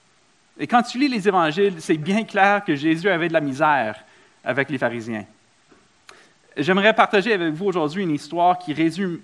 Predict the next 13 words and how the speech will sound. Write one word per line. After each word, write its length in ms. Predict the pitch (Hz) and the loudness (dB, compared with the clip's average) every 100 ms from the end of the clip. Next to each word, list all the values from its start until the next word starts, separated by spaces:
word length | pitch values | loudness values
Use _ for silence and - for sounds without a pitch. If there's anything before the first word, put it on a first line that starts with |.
| - | -14
bien 260 | 147 143 185 | -8 -4 -2
au, 100 | 175 | -2
au 140 | - | -2
moins 280 | 180 196 208 | -2 0 -2
deux 320 | 156 139 208 | -2 -2 -2
des 140 | 165 151 | 0 -2
trois 280 | - 170 - | 0 -2 -2
points 280 | 185 156 120 _ _ _ _ - | -6 -6 -8 _ _ _ _ -10
de, 460 | 135 127 117 113 120 135 | -4 -2 -2 -4 -8 -10
de, 140 | 139 | -8
de 160 | 131 135 | -6 -6
Jésus. 480 | 139 131 131 113 107 _ _ _ _ _ - | -6 -8 -8 -10 -12 _ _ _ _ _ -6
Notamment, 640 | 151 180 190 143 143 160 | -4 0 0 0 -2 -4